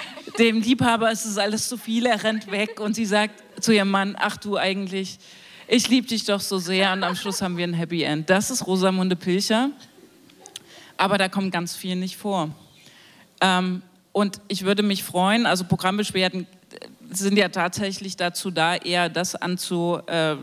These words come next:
anzuzeigen, was gegen staatsvertragliche Pflichten des Öffentlich-Rechtlichen, ähm, verstößt. Das heißt, wenn wir in den Nachrichten erzählen, ähm, in Leipzig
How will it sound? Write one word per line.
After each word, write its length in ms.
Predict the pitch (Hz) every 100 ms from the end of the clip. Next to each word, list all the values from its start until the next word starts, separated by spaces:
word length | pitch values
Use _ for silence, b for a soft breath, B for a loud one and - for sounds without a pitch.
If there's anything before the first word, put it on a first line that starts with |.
| -
anzuzeigen, 960 | - 170 160 - 170 - 160 175 170 175 B B B _ _ -
was 240 | 170 180 -
gegen 260 | 180 170 -
staatsvertragliche 800 | - 170 - 180 - 165 185 175
Pflichten 360 | 165 180 180 180
des 100 | 151
Öffentlich-Rechtlichen, 1000 | 151 175 160 - 160 - 165 - 160 160 B B B B -
ähm, 340 | 170 160 135 -
verstößt. 500 | 185 170 180 147 -
Das 140 | -
heißt, 220 | 156 170
wenn 100 | 165
wir 80 | 170
in 80 | 165
den 100 | 156
Nachrichten 400 | 151 170 175 180
erzählen, 720 | 160 160 - 170 170 175 175 - -
ähm, 520 | 160 160 160 165 165 - B B B B B B _ _ _ _
in 580 | 175 175 170 165 165 160 - - _ _ _ _ _ _ -
Leipzig 580 | 147 170 - 233 233